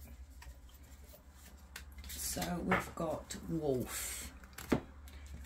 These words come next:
Pathfinder, release your past and start a new journey. You are a teacher and help others find their way.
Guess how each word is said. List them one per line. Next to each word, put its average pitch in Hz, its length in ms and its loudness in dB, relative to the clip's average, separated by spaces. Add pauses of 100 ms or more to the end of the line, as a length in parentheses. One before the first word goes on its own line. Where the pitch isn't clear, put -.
(2000)
Pathfinder, 107 800 8
release 180 380 6
your 208 100 6
past 151 480 12
and 139 100 4
start 151 360 8
a 156 40 6
new 156 220 2
journey. 147 640 6
You 165 160 6
are 190 160 10
a 202 60 4
teacher 156 680 2
and 143 120 2
help 151 260 2
others 165 340 4
find 143 300 6
their 139 140 6
way. 135 440 6